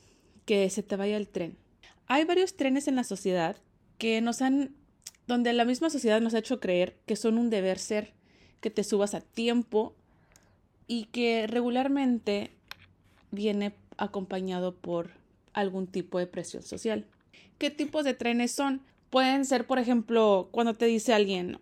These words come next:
"¿Para cuándo la novia?". O sea, si estás soltero, soltera, soltere, <laughs> que te dicen, "Oye, ¿para cuándo, para cuándo tienes novia? Oye, ya, mijito", y todo esto, ¿no?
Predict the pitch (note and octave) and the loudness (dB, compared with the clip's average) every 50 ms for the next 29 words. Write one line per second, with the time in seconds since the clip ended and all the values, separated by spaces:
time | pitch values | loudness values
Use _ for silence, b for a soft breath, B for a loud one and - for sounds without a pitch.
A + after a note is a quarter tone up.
0 | _ _ _ _ - A#3 A3+ A#3 A3+ - C4+ C#4+ D4 D#4 E4+ E4 D#4+ D4 C4+ B3 | _ _ _ _ -2 0 0 0 0 0 2 2 4 4 4 2 2 2 2 2
1 | A#3 G#3+ G3+ F#3 F3 F3+ G3+ G3 G#3+ G#3+ G3+ A#3+ A#3+ - D#4 D#4 D4 - B3 A#3+ | 2 2 0 0 0 0 0 2 2 4 4 2 2 2 2 0 2 2 2 2
2 | A#3+ B3+ D#4 A4+ - - _ - - G#3 F#3+ F#3 G#3+ G#3 G#3 G3+ A3+ C4 - - | 4 2 0 -2 -4 -10 _ -8 -4 -4 -2 0 0 0 0 0 -2 -4 -6 -8
3 | F#3 F3 F3 - F3 E3+ F#3 - B B B B B B C#4+ D4+ - - _ _ | -8 -6 -2 -2 -2 -2 -2 -4 B B B B B B -10 -10 -10 -14 _ _
4 | - - - - - - _ - B3 B3 - A#3 A#3 A#3 A3+ B3 A#3 A#3+ B3+ C4 | -20 -20 -20 -20 -20 -20 _ -8 -8 -2 0 0 0 0 0 -2 -2 -2 -2 -2
5 | C4 B3 A#3 A3 A3+ G#3+ - A3 A3 A#3 A#3+ B3+ - _ _ - B3 B3 A#3+ B3 | -2 -2 -2 0 -2 -2 -2 -2 -2 -2 -4 -6 -8 _ _ -4 -4 -4 -4 -4
6 | A#3+ A#3 A#3+ C#4+ C#4+ D4+ D#4+ D#4 D#4+ D#4+ D#4+ D#4+ D#4+ D#4 D#4 D#4+ D#4 C#4+ C#4+ C4+ | -6 -6 -4 -4 -4 -2 -2 -2 -2 -2 -2 -2 -2 -2 -2 -2 -4 -4 -2 -2
7 | C4+ B3+ A3 G3+ G#3 G3+ G#3 A3 B3+ D4 D4+ D#4 D#4 - - E4+ E4 D4 B3 G#3+ | -2 -2 0 0 0 -2 0 -2 -2 -2 -2 -4 -6 -6 -4 -4 -2 -2 -2 -4
8 | G3+ - G#3+ G#3+ A3 A3+ A#3 - - G#3+ G3+ F#3+ F#3 G#3 - | -4 -6 -6 -4 -4 -4 -4 -6 -8 -8 -6 -6 -8 -8 -12